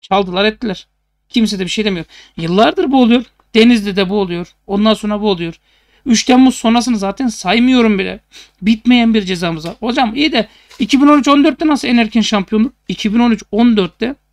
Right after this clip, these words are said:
dua edin. Galatasaray'ın kafası Şampiyonlar Ligi falan filan Avrupa'daydı. Lige tam odaklanamadılar. Fenerbahçe aldı yürüdü. Bir de Galatasaray'a karşı o zamanlar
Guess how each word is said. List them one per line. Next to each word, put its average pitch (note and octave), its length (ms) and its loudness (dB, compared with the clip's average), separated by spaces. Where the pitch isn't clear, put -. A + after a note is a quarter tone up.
dua G3 320 4
edin. G#3+ 280 0
Galatasaray'ın F#3+ 640 -2
kafası - 400 -8
Şampiyonlar G3+ 480 -2
Ligi F#3 140 -8
falan F3+ 260 -4
filan F3+ 200 -8
Avrupa'daydı. E3+ 680 -4
Lige F#3+ 200 2
tam A3 180 4
odaklanamadılar. G#3+ 840 0
Fenerbahçe G3+ 520 0
aldı G#3+ 280 0
yürüdü. F#3+ 320 0
Bir A3 100 -2
de G#3 180 0
Galatasaray'a A#3+ 640 -2
karşı A3 260 0
o G#3+ 40 -4
zamanlar G#3 480 0